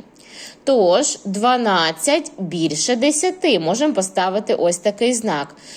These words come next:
І цей самий знак ми переносимо ось сюди, адже це те ж саме. Тож, десять додати два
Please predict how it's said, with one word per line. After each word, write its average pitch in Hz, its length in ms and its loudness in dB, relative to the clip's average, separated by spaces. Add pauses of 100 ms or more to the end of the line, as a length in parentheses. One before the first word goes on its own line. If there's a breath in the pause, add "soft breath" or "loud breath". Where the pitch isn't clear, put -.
І 269 100 -2
цей 294 220 2
самий 277 360 0
знак 302 400 0
ми 220 140 0
переносимо 208 920 0
ось 190 420 0
сюди, 190 560 -2 (260 loud breath)
адже 202 300 0
це 302 380 0 (160)
те 196 200 0
ж - 120 -4
саме. 131 440 -4 (480 loud breath)
Тож, 233 240 2
десять 190 480 0
додати 185 400 2
два 302 380 -2